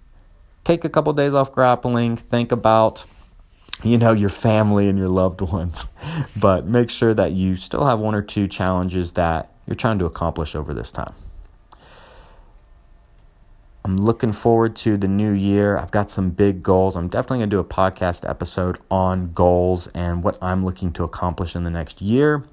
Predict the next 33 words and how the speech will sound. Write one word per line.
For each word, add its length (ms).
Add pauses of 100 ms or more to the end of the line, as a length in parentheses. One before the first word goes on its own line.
(460)
I 120
accomplished 720
a 160
couple 760
of 380
the 80
big 260
goals 240
that 80
I 80
had 140
set 260
this 220
year, 320
and 280
there's 120
definitely 320
a 40
couple 280
that 120
I 100
didn't. 500
So 320 (400)
I'll 100
let 240
you 60
guys 260
know 160
what 160
they 160
are 260
next 340
time. 460